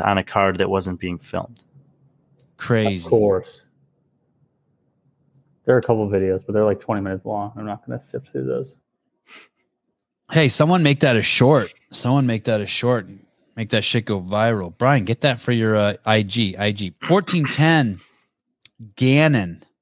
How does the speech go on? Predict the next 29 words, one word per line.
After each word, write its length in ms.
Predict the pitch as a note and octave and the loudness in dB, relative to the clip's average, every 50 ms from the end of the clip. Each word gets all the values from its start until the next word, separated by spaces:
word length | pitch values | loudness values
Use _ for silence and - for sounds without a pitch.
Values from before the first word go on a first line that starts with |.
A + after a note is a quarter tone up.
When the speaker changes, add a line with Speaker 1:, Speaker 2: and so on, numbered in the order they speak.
| _ _ _ _ _ _ _ _ _ _ _ _ _ _ _ _ _ _ _ _ _ _ _ _ _ _ _ - | _ _ _ _ _ _ _ _ _ _ _ _ _ _ _ _ _ _ _ _ _ _ _ _ _ _ _ -2
Speaker 2:
I 40 | C3+ | 0
don't 80 | C#3+ | 2
know 60 | C#3 B2+ | 2 2
who 180 | A2 B2 C#3 | 2 2 2
this 160 | C3+ C3+ B2+ - | 2 2 2 2
guy 200 | - C#3 B2 A#2 | 2 2 2 2
thinks 280 | - C#3 B2+ A#2 - | 0 0 -2 -2 0
he 100 | - C#3 | 0 0
is. 120 | C3 A2+ A2+ | 0 0 0
This 120 | C#3 C3+ | -2 -2
putt 300 | - - C#3+ C#3+ C#3+ C#3 | -2 0 0 0 0 0
is 140 | B2+ A#2 A2+ | -2 -2 -2
impossible 840 | A2+ G#2 G2+ - - - C#3 C#3+ D#3 D#3 D3+ - B2 A2 G#2+ G2+ F#2+ | -2 -2 -4 -4 -2 2 2 4 4 2 0 -2 -4 -2 -2 -2 -2
to 60 | F#2+ | -4
make. 380 | F#2+ F#2+ F2+ E2+ E2+ - - - _ _ _ _ _ - | -4 -6 -6 -8 -10 -16 -20 -20 _ _ _ _ _ -6
Impossible. 1080 | C3+ C3 B2+ A#2+ - - - - C#3 C#3+ D3+ D#3+ D#3 D3 - B2 G2+ F#2 E2 - - _ _ - _ _ _ | -4 -4 -4 -4 -6 -4 0 2 4 4 4 4 2 0 -2 -4 -4 -6 -8 -12 -18 _ _ -20 _ _ _
Speaker 1:
Well, 80 | - F#2+ | -8 -8
it's 140 | F2+ - G2+ | -6 -4 -4
risky 340 | G#2+ B2 A#2 - - C3+ A#2+ | -2 -2 -4 -2 -2 -2 -2
again 320 | A2 F#2 A2+ A2+ A2+ G2+ | 0 2 2 2 2 2
because 320 | F2+ F2+ - - G2 F2 | 0 -4 -4 -4 -6 -4
there's 160 | F2+ F#2 F2 F#2 | -4 -4 -2 0
out 160 | F#2+ G2+ G2 | 0 0 0
of 80 | F2+ | 2
bounds 340 | E2 G2 G2 G#2 G2+ F#2+ F#2 | 2 2 2 2 2 0 -2
right 140 | F#2 F2 E2+ | -2 -2 0
over 240 | E2+ E2+ E2 E2+ E2+ | -2 -2 -2 -4 -4
there 400 | D#2+ E2+ E2+ E2+ E2+ F2 - _ - | -2 -2 0 -2 -2 -4 -8 _ -2
and 440 | A2+ A#2+ A#2+ G#2+ G2 F#2+ F#2+ F#2 | 0 2 2 2 0 0 -2 -6